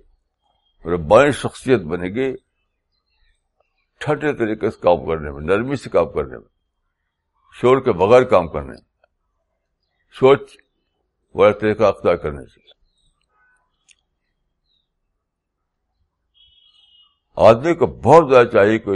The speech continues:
اس پر غور کرے، کیونکہ ایسا نہ ہو کہ آدمی نے عمل بھی کیا اور، اور حبط اعمال کا شکار ہو گیا، اس کا عمل حقارت ہو گیا، اللہ کا لکھا نہیں گیا۔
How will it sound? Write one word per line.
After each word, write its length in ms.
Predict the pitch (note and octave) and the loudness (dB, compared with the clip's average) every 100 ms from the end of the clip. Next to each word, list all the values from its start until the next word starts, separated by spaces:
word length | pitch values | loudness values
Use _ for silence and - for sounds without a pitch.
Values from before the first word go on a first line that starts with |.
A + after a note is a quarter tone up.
| G2 _ _ | -6 _ _
اس 160 | - | -12
پر 140 | F2+ F2 E2+ G#1+ - | -8 -8 -10 -20 -2
غور 140 | G2 A2+ | 2 2
کرے، 380 | F#2+ F#2 A2+ - _ _ _ _ - | 0 2 2 0 _ _ _ _ -6
کیونکہ 260 | A2+ A#2+ | -4 4
ایسا 280 | A2+ G2+ A2 | 6 6 2
نہ 100 | A2+ | 4
ہو 180 | B2+ B2+ | 4 4
کہ 100 | B2+ A2 - _ _ - | 0 0 -4 _ _ -2
آدمی 340 | F#2+ A2+ C3 | 0 0 -2
نے 80 | A#2+ | 2
عمل 280 | G2 G2 B2+ | 2 4 2
بھی 140 | C3+ | 2
کیا 200 | D3 D#3+ | -2 4
اور، 200 | C#3 D2+ D#2+ | 6 6 0
اور 540 | - _ F2+ G2 E2+ | -8 _ 0 0 0
حبط 240 | G2+ A2 | 0 4
اعمال 320 | G#2+ F#2+ G#2 G#2 | 2 6 4 4
کا 100 | G#2 | 0
شکار 300 | G#2 G2+ G#2+ | 0 2 4
ہو 140 | G#2+ | 2
گیا، 80 | G#2+ - _ _ _ _ - | -4 -6 _ _ _ _ -20
اس 100 | E2+ | -2
کا 180 | G#2 F#2+ | 2 4
عمل 160 | G2 - - | 2 -8 -6
حقارت 340 | - G2+ A2+ | 2 4 4
ہو 160 | G#2+ G#2+ | 0 0
گیا، 80 | F2 - _ _ _ _ _ _ _ _ _ _ _ _ | -2 -4 _ _ _ _ _ _ _ _ _ _ _ _
اللہ 160 | F#2 A2 | 0 2
کا 180 | G#2+ G#2 | 4 2
لکھا 300 | F#2+ G2 G#2 | 0 0 2
نہیں 160 | A2 | 2
گیا۔ 140 | G#2 | 0